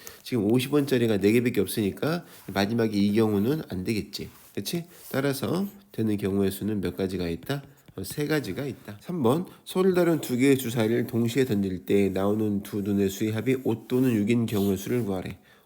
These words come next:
오 또는 육이니까 오가 될 수도 있고 육이 될 수도 있지. 오가 되는 경우는 일, 사, 이, 삼, 삼, 이, 사, 일. 몇 가지가 있어? 네 가지. 또는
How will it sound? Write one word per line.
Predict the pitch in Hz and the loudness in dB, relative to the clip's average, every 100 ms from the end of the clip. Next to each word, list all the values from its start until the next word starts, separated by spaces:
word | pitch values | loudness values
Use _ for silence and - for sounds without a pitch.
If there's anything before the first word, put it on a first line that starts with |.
| - | -4
오 | 113 117 | -2 0
또는 | 135 131 | 0 2
육이니까 | 101 113 107 98 - | 2 2 0 -2 -4
오가 | - 123 147 | -2 2 2
될 | 135 127 | 4 2
수도 | 131 113 | 0 0
있고 | 101 98 - 147 - | 0 0 -2 -2 0
육이 | 131 151 | -2 0
될 | 131 | 0
수도 | 101 101 | 0 -6
있지. | 85 - 85 _ - - _ | -10 -12 -14 _ -20 -20 _
오가 | 113 120 | 2 4
되는 | 117 120 113 | 4 2 0
경우는 | 104 98 120 147 - - | 0 0 2 0 -4 -6
일, | 101 101 101 101 | -2 0 2 0
사, | - - 98 123 180 196 - - - - | -4 -8 -6 -4 -6 -8 -18 -20 -20 -8
이, | 110 113 117 113 | -2 0 0 -2
삼, | - 98 127 160 165 _ _ - | -4 -4 -4 -6 -10 _ _ -20
삼, | - 131 131 135 - | -12 -6 -4 -4 -4
이, | 104 113 156 147 - - | -4 -2 -2 -6 -14 -20
사, | - - 131 131 | -16 -8 -8 -4
일. | 101 87 80 - - _ | -2 -2 -4 -14 -20 _
몇 | 104 98 | -6 0
가지가 | 110 107 95 | 0 2 0
있어? | 90 - 147 160 - _ | 0 -4 -6 -8 -18 _
네 | 95 | -2
가지. | 98 92 - - - - - _ | -2 -2 -6 -12 -16 -20 -20 _
또는 | 180 175 139 170 | 2 4 2 0